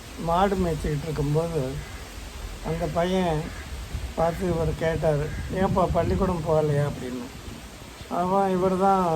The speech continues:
ஆ, முதலமைச்சர்னு தெரியாம, "நானும் மா-, மாடு மேய்க்காம பள்ளிக்கூடம் போனா சோறு யார் தருவா?" அப்படின்னு சொல்லி கேட்டான். அப்போ அன்னைக்கு இருந்த சூழ்நிலை எப்படின்னா, ரொம்ப வறுமை,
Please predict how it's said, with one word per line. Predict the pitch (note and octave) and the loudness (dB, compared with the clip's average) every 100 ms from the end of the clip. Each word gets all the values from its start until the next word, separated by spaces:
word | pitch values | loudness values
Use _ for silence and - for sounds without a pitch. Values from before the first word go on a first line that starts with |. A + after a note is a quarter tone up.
| D3+ - - - - - - - - - | 0 -4 -12 -14 -14 -14 -14 -12 -10 -4
ஆ, | F3 E3+ D#3+ D#3+ D#3 D#3+ | -2 2 4 4 2 2
முதலமைச்சர்னு | F3 G3 F#3 F3 D#3 F#3+ E3+ E3+ D3+ | 2 4 4 2 0 -2 0 0 2
தெரியாம, | D#3+ F3 E3+ E3 E3+ D3 D3+ - - - - - - | 2 4 4 4 2 2 0 -4 -10 -10 -6 -4 0
"நானும் | E3+ F#3 G3 G3 F3+ | 2 4 4 4 2
மா-, | F3+ E3+ | 2 2
மாடு | E3+ F3+ G3+ | 4 4 6
மேய்க்காம | G3 F#3+ F3 F#3+ G3 F3 | 6 4 4 4 4 2
பள்ளிக்கூடம் | F3 F#3 F#3+ F#3 F3+ | 2 2 2 2 2
போனா | F3 F3+ D#3+ F#3 F#3 - - - - - | 2 2 2 2 0 -4 -8 -10 -8 0
சோறு | F#3 G#3 G3 | 8 8 8
யார் | F3+ F#3 | 4 4
தருவா?" | E3+ D#3+ D#3 D3+ | 2 2 4 4
அப்படின்னு | C#3+ D#3 D3+ | 2 2 0
சொல்லி | D3 C#3 D3 | 2 0 -2
கேட்டான். | C#3+ C3 - C3 - - - - - - - - - - - - - - | -2 -4 -4 -6 -8 -10 -10 -10 -10 -8 -8 -6 -6 -6 -6 -8 -8 -6
அப்போ | - - D#4 A3 | -4 -2 6 6
அன்னைக்கு | G3+ G3+ G3 G3 | 8 4 2 4
இருந்த | G3 A3 G3+ | 6 6 4
சூழ்நிலை | G#3 G#3 G3+ G3 F#3+ | 4 4 4 4 4
எப்படின்னா, | F3+ D#3 F3+ F3 F3+ F3 D3 D3+ - - - - - - - - - - - - - - | 2 0 0 0 2 2 2 0 -6 -12 -14 -14 -14 -14 -14 -14 -14 -14 -14 -16 -14 -4
ரொம்ப | E3 G3 G#3 | 0 4 4
வறுமை, | F3 E3+ F3+ - | 4 4 2 2